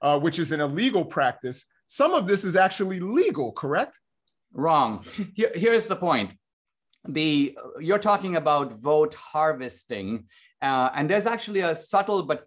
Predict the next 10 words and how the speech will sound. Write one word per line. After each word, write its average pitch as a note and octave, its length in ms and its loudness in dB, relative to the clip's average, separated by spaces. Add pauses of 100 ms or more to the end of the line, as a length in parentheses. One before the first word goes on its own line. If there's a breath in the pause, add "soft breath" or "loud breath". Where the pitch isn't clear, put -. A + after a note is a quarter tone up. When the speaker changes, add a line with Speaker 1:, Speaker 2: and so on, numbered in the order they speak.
Speaker 2:
critical F#3+ 480 -4
difference D3+ 460 -4
between C3+ 400 -2
vote D3+ 220 4
harvesting C3 760 -2 (160 soft breath)
and C3+ 220 0
ballot C3 420 0
trafficking. B2 720 -8 (240 loud breath)
Now, C#3 380 2
Speaker 1:
Okay. - 100 -6